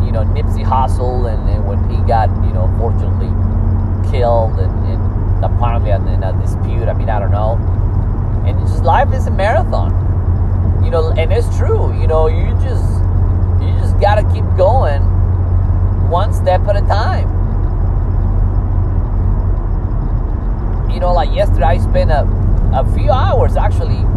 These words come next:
quite a few hours, you know, fi-, finally fi-, I'm excited because I had to finish it up. My, uh, uh, now I, I'm in the second stage of, of creating my, my landing pages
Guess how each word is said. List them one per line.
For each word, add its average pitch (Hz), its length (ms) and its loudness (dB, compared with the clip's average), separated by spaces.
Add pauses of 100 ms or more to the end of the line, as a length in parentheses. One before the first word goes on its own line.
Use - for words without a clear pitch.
(280)
quite - 160 0
a - 80 -2
few - 160 -2
hours, 185 520 0
you - 80 -2
know, 131 160 0 (200)
fi-, - 320 0
finally 214 380 0
fi-, - 140 0
I'm 160 260 0
excited 175 480 2
because - 180 -2
I 156 200 0
had 156 200 0
to 160 100 2 (400)
finish 147 260 0
it 120 100 0
up. 151 180 2
My, 131 240 0
uh, 120 340 2 (760)
uh, 113 420 2
now 160 260 0
I, 151 380 0
I'm 156 120 -2
in - 80 -2
the - 100 -2
second - 340 0
stage - 420 0 (120)
of, 123 260 2 (2750)
of 135 160 0
creating 147 500 2
my, 131 200 -2
my 127 240 0
landing 143 520 0
pages - 520 0